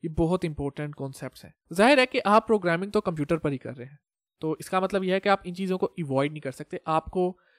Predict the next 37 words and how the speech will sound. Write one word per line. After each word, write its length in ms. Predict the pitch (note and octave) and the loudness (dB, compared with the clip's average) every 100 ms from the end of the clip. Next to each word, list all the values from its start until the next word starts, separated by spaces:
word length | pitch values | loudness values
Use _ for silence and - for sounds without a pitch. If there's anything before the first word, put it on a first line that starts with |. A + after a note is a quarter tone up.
| _ _ | _ _
इनसे 240 | F#3 F#3 G#3+ | -14 -8 -6
गुजरना 340 | D#3 E3 F#3+ | -2 -2 -2
पड़ेगा 280 | F#3 D3 F3 | -4 -6 -6
और 100 | G3 | -4
आपको 280 | E3 - F3 | -6 -6 -10
इनको 180 | D#3+ E3+ | -8 -10
सीखना 320 | - - C#3+ | -10 -10 -10
पड़ेगा। 260 | B2+ - D3 _ - | -10 -14 -20 _ -6
और 80 | |
जब 180 | F#3+ B3+ | 0 4
आप 140 | D#4+ - | 4 2
एक 140 | A3 | -4
दफ़ा 260 | G#3+ A3+ A#3+ - _ - | -4 -4 -6 -8 _ -10
इन 160 | G3+ | -10
कॉन्सेप्ट्स 440 | G#3+ G3+ - F#3+ - | -8 -8 -4 -4 -4
को 100 | F#3 | -8
सीख 240 | - F#3+ | -6 -6
जाते 240 | F3 D3 D#3+ | -4 -4 -6
हैं 100 | E3+ | -8
कि 100 | G3 | -6
कंप्यूटर 580 | F3 E3 G3 A#3 F3 E3+ _ _ _ _ _ | -6 -4 -2 0 0 -4 _ _ _ _ _
आपकी 420 | F3 F#3 - G3 | 2 2 0 -8
स्टेटमेंट 500 | F#3 - E3+ E3+ G3 | -6 -2 -2 -2 -8
का 140 | F#3+ F3+ | -4 -4
पीछे 320 | - F3 F3 | -4 -8 -6
से 80 | F3 | -4
क्या 180 | F3 D#3+ | -2 -2
कर 200 | C#3+ B2+ | -4 -10
रहा 100 | C#3+ | -14
है 80 | E3 _ _ _ _ - | -16 _ _ _ _ -2
और 160 | E3 | -2
फिर 240 | F3+ E3+ - | 0 -4 -4
आप 220 | - D#3 D#3+ | -4 -2 -4
उसका 200 | - D#3+ | 0 2
आउटपुट 320 | D3+ - D#3+ | 2 -2 -8
देखते 340 | C#3+ C3+ - | -8 -10 -12
हैं 100 | C#3 | -18